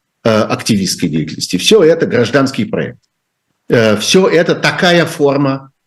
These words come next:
э, гражданского неповиновения, продолжения работать в российских медиа. Э, это форма, э, гражданского протеста, гражданского сопротивления.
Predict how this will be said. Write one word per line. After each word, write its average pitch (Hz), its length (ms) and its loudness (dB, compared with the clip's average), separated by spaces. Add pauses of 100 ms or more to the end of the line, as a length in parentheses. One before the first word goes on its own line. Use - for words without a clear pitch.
(100)
э, 117 460 0
гражданского 120 1080 -2 (140)
неповиновения, 135 800 2 (300)
продолжения 127 580 0
работать 104 380 -4
в 90 40 -8
российских 104 500 -6 (100)
медиа. 165 440 -2 (380)
Э, 120 80 0
это 151 720 0
форма, 135 760 0 (120)
э, 123 380 2
гражданского 117 640 -2
протеста, 139 560 -2
гражданского 113 640 -4
сопротивления. 160 1040 -2